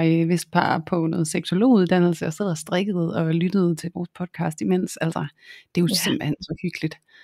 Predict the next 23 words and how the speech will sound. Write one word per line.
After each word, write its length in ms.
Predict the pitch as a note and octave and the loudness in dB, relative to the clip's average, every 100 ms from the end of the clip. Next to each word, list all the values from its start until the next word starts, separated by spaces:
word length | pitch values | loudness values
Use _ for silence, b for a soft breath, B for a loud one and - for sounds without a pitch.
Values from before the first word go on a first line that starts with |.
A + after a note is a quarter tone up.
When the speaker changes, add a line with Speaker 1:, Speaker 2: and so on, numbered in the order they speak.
| b b | b b
Speaker 1:
at 100 | F3 | -4
komme 260 | - F3+ E3+ | 2 6 8
med 220 | E3+ F3 E3+ b b - | 8 4 0 b b -2
i 100 | E3 | 2
jeres 340 | D#3 E3 - | 4 4 0
liv 220 | F#3 F#3 - | 0 0 0
og 100 | D#3+ | -4
i 60 | |
jeres 260 | D#3+ D#3 D#3 | -2 -4 -4
hverdag. 460 | F3 D#3+ E3 E3+ - | -4 -4 -2 -4 -4
Så 120 | - | -6
det 160 | F3 F#3 | 0 0
skal 140 | F#3+ | 4
I 60 | E3+ | 6
altså 160 | D#3+ F3 | 6 2
endelig 440 | - G3 G#3+ A#3 F#3 | 6 8 10 10 8
gøre, 200 | D3 D3 | 6 4
hvis 160 | D#3 D#3 | 2 0
I 40 | |
føler 280 | - D#3+ D#3 | 2 2 4
impuls 400 | D#3 D3+ D#3+ - | 2 2 0 0
til 200 | - D#3+ | 0 2
det. 200 | E3+ | 2